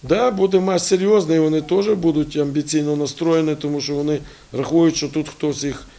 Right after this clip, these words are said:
обідив, що вони не дограли. Я думаю, що обідали нас, що ми, е, не могли правильно,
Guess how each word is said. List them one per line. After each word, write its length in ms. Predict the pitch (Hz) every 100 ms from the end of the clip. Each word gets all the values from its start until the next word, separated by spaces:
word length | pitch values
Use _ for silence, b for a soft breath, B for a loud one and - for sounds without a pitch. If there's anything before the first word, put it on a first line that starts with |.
| B B
обідив, 560 | 123 131 131 170 160 151
що 180 | - 139
вони 220 | 143 143
не 120 | 143
дограли. 560 | 139 147 131 143 143 139
Я 100 | 151
думаю, 300 | 156 165 160
що 160 | -
обідали 520 | 156 147 160 156 156 160
нас, 220 | 165 156
що 220 | - 135 B B B -
ми, 200 | 123 151
е, 100 | 147 147 B B -
не 280 | 127 135 135
могли 560 | 139 139 143 151 147 143 - _ _ _ _ _ _ _ _
правильно, 840 | - 151 165 156 151 143 143 143 143